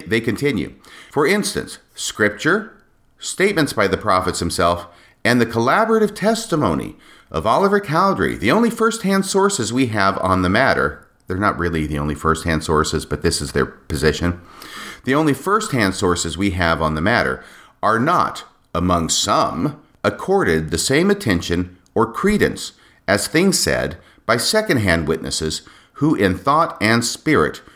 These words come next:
were clearly out of harmony with the prophet and the church." And yes, prophet is capitalized and so is church. They were clearly out of harmony with the prophet and the church. So this is how they're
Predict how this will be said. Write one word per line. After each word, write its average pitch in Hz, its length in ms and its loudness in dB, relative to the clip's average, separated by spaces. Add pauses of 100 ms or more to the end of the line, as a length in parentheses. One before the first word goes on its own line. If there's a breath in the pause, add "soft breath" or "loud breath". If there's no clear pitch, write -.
(120)
were 98 140 2
clearly 104 640 0
out 87 180 2
of - 180 -6
harmony 80 500 -2 (280 loud breath)
with 156 280 0
the 165 60 0
prophet 85 560 -2 (240 soft breath)
and 95 240 2
the 95 60 -2
church." 78 360 -4
And 85 120 -2
yes, 80 200 -2
prophet 127 500 0
is - 160 -4
capitalized 90 640 0
and 67 120 -8
so 62 220 -4
is 80 240 -4 (300 soft breath)
church. - 400 -2 (420 loud breath)
They 117 100 2
were 117 120 4
clearly 180 480 -4
out 85 160 -2
of 90 80 -4
harmony 80 420 -4
with 82 160 -6
the 92 60 -6
prophet 76 460 -4
and 80 160 -4
the 80 40 -6
church. 87 300 -2
So 110 100 0
this 165 200 -2
is 147 100 -4
how 117 160 2
they're 98 240 0